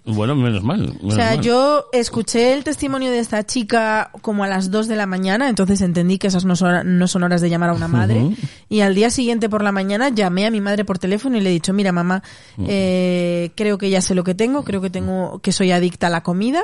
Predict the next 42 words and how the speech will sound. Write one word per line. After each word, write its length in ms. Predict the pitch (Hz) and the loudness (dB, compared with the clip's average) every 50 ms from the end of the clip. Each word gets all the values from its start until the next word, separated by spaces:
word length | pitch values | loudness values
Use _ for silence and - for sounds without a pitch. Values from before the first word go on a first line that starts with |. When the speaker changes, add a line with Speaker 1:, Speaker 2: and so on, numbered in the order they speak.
| - | -2
Speaker 2:
porque 360 | - 208 180 160 - 170 165 160 | -2 -2 -2 0 0 0 0 2
se 120 | 160 160 | 2 2
lo 60 | 170 170 | 2 0
he 20 | |
escuchado 300 | 170 - 185 170 - 165 | 0 0 -2 0 0 0
a 20 | |
esta 160 | 170 - 180 175 | 0 0 0 0
señora 440 | 170 165 160 170 175 170 170 160 - - - - - | 0 2 2 2 2 2 2 0 -2 -6 -16 -10 -6
y 100 | - 190 | -6 -4
tiene 200 | - 185 180 180 | -2 -2 -2 -2
mucho 180 | 180 165 - | -4 -4 -4
sentido, 480 | 180 175 185 175 170 226 247 294 339 359 - - - - - - | -4 -4 -4 -4 -4 -4 -2 -2 -4 -6 -8 -14 -20 -12 -4 0
y 80 | 220 220 | 0 2
esta 160 | 220 - 262 | 2 2 2
señora 360 | 240 269 240 233 233 233 220 | 2 2 2 2 2 2 4
dice 280 | 190 180 170 - 180 165 | 2 2 2 0 0 0
que 100 | 180 175 | 2 2
lo 100 | 175 170 | 2 2
que 120 | - 196 | 2 0
hay 80 | 220 226 | 0 2
que 100 | - 233 | 2 0
hacer 140 | 220 - - 247 294 - - _ _ | 0 0 0 0 0 0 -2 _ _
es 320 | - 226 220 196 170 - - - - - - - - - | 0 2 2 2 2 -2 -6 -14 -20 -20 -20 -20 -8 -4
tanto 800 | - 226 214 214 202 185 - 202 196 190 185 185 185 185 185 185 180 | -2 -2 0 -2 -4 -4 -2 -2 0 0 2 2 2 2 2 0 0
tratamiento 460 | 202 185 185 180 180 196 208 240 277 | 0 0 0 0 0 0 0 0 0
psiquiátrico 520 | - 269 208 226 247 247 285 294 320 294 - | 0 0 0 0 0 0 0 -2 -2 -4 -4
como 180 | 214 202 196 | -2 -2 -2
psicológico, 640 | 180 180 175 - 175 175 180 180 - - 156 - 160 170 | -2 -2 0 2 2 4 2 2 0 -2 -4 0 2 2
los 200 | 185 226 262 247 | 4 4 2 2
dos 200 | 226 240 262 269 | 2 2 2 4
a 80 | 285 269 | 4 4
la 80 | 226 | 4
vez, 200 | 196 190 180 170 | 4 4 4 2
no 140 | 180 185 196 | 2 2 0
solo 300 | 202 - 226 220 208 196 | 2 2 2 2 4 4
uno. 300 | 180 165 160 160 156 151 - - - - - | 2 2 0 0 -2 -2 -4 -8 -12 -6 -4
Así 180 | 110 143 202 - | -2 0 0 0
Speaker 1:
Ujú. 60 | - 98 | 0 0
Speaker 2:
que 60 | 143 | 0
necesito, 480 | 185 180 190 196 180 214 214 226 262 | 0 0 -2 -2 -2 0 0 0 0
por 140 | 247 247 226 | 0 0 0
favor, 380 | - - 196 190 208 247 330 | 2 2 2 4 4 2 0